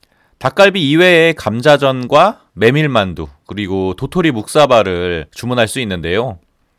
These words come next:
네이버 리뷰를 보니까 특히 도토리 묵사발이 별미라고 하더라고요. 하지만 기본 반찬으로 자그마한 도토리 묵사발이 함께 나오는데 저에게는 그 정도의 양만으로도 좀 충분했습니다.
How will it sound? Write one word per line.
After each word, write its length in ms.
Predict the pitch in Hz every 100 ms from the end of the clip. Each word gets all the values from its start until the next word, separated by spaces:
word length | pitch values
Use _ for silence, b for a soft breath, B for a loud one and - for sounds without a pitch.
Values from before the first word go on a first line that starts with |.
| _ b b b
네이버 340 | 117 143 170
리뷰를 360 | 143 127 170 175
보니까 640 | 120 110 98 127 104 80 82
특히 380 | - - 156 139
도토리 520 | - 127 - - 165 123
묵사발이 1000 | 104 - 190 170 131 90 80 80 78 73 - _
별미라고 600 | - 101 117 127 95 78
하더라고요. 580 | 87 107 113 73 73 80 - b b b b
하지만 600 | 160 175 175 170 160 147 _ _ _ -
기본 320 | 156 190 175
반찬으로 560 | 127 123 185 170 139 123
자그마한 640 | - 110 196 180 160 120
도토리 340 | 113 - 139
묵사발이 580 | 101 92 - 139 117 95
함께 380 | 95 131 139 104
나오는데 760 | 80 85 107 98 87 98 87 78 _ _ _ _
저에게는 500 | 110 113 113 110 107
그 140 | 135
정도의 400 | 165 170 156 123
양만으로도 840 | 85 87 104 110 90 85 82 78
좀 160 | 78 76
충분했습니다. 840 | - 139 123 127 - 113 82 -